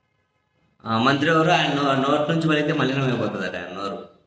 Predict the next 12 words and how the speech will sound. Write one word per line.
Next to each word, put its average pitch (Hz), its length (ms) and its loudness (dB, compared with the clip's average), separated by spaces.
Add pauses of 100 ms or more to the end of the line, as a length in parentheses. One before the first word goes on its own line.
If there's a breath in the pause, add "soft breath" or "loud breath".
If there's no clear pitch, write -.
(840)
ఆయన 139 160 4
గంజాయి 156 560 4
అక్రమ 170 260 2
రవాణాలో 165 500 2
భాగం 135 320 2
ఉందట 147 380 0 (1500)
అని 135 140 2
చెబుతూ, 143 720 2 (540)
ఈ 156 80 2
వైకాపా 180 580 4
నాయకులు, 185 560 2
కార్యకర్తలు 156 960 0